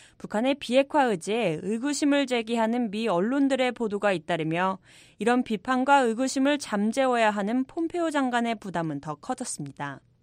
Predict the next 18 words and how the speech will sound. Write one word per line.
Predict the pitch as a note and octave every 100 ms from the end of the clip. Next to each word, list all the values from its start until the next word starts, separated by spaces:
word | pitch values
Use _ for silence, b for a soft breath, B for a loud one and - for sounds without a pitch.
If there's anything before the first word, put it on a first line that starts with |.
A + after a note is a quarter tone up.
| b b b -
이런 | B3+ C#4+
상황에서 | D4 C#4 B3 G#3+ D4 G3
폼페오 | - E4+ F4+ E4+ D#4
장관의 | C#4+ C4+ C#4 D4+
삼 | D4+ F4+ F4+
차 | - F4
방북은 | D4+ C4 G3 F3 G#3+ A#3 A#3 b b b
싱가포르 | - D#4 D#4+ D#4 C#4
정상회담 | B3 A3 A3 A#3+ A3+ G#3 F#3
이후 | E3+ C4+ G#3+ D#3
처음이자 | - E4+ E4+ D#4 G#3 F3+ G3+ A3 b b b
비핵화 | - B3 B3 C#4 B3+
합의를 | A#3 B3+ D4+
구체화하는 | - G#3 - D4+ C#4+ C4 A3 G#3 C4 D#3+
첫 | D3+ D4+ C#4+ -
고위급 | A3+ C4 C#4+ D4+ C#4
회담이라는 | D4+ C#4+ C#4 B3+ A#3+ A#3
점에서 | G3 D#3+ D#3 G3 G3+